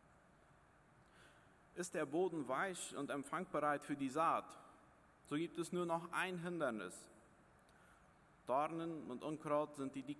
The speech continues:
direkte Konkurrenz zu dieser jungen Pflanze. Die Pflanze wächst zwar schnell heran, doch die Dornen nehmen ihr, was sie braucht,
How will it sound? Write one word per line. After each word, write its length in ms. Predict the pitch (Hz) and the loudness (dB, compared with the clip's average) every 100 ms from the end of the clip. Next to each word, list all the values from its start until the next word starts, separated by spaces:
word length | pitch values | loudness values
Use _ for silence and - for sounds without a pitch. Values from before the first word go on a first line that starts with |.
| - | -12
direkte 480 | 120 127 143 156 - | -8 -2 -2 -2 -6
Konkurrenz 760 | - 147 147 151 160 110 - - - - - - - | -2 -2 0 2 2 -2 -8 -16 -20 -20 -20 -20 -16
zu 140 | - | -10
dieser 260 | 110 113 110 | -8 -4 0
jungen 460 | 110 117 117 117 117 - - | 0 0 -2 -4 -8 -16 -12
Pflanze. 500 | 127 123 135 - 82 55 - - - - - - - - - - - - - - - - - - | -2 0 0 -4 -10 -12 -20 -20 -20 -20 -20 -20 -20 -20 -20 -20 -20 -20 -20 -20 -20 -20 -20 -10
Die 80 | 127 | -6
Pflanze 460 | - 160 175 170 151 | 2 4 4 0 0
wächst 260 | 156 - | -2 -2
zwar 160 | 156 151 | -2 -2
schnell 260 | 165 156 | -2 -2
heran, 440 | 156 160 175 120 104 - - - - - - - - - | 0 2 2 0 -6 -14 -20 -20 -20 -20 -20 -20 -20 -4
doch 180 | 120 117 | -4 -4
die 120 | 113 | -4
Dornen 560 | 104 120 127 131 131 123 - - - - - - | 2 4 2 0 -4 -6 -10 -20 -20 -20 -14 -4
nehmen 380 | 139 156 156 - | -2 0 -2 -2
ihr, 280 | 151 156 160 - - - | -2 -2 -4 -12 -18 -2
was 220 | 110 110 | -2 -2
sie 100 | 113 | -4
braucht, 640 | 101 113 120 120 - - | 0 2 2 2 -8 -18